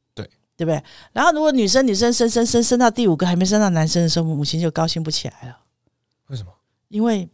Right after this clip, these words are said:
Speaker 2: 我要生个儿子啊。
Speaker 1: 哦，有一些人会就是想要生一个儿子。
Speaker 2: 是，他想生儿子，生不出来。那我是我们家第六个小孩。
Speaker 1: 嗯哼。
Speaker 2: 我生出来的时候，哪有什么生日好过啊？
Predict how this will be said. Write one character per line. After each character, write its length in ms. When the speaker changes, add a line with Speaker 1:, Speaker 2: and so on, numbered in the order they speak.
Speaker 2:
我 100
要 60
生 160
个 100
儿 200
子 120
啊。 220
Speaker 1:
哦， 260
有 160
一 60
些 80
人 100
会 140
就 140
是 80
想 180
要 80
生 180
一 80
个 100
儿 140
子。 60
Speaker 2:
是， 360
他 100
想 220
生 180
儿 120
子， 160
生 180
不 80
出 160
来。 240
那 220
我 100
是 140
我 80
们 100
家 220
第 180
六 320
个 100
小 180
孩。 280
Speaker 1:
嗯 180
哼。 220
Speaker 2:
我 120
生 200
出 100
来 100
的 40
时 120
候， 120
哪 280
有 60
什 140
么 60
生 240
日 60
好 180
过 240
啊？ 140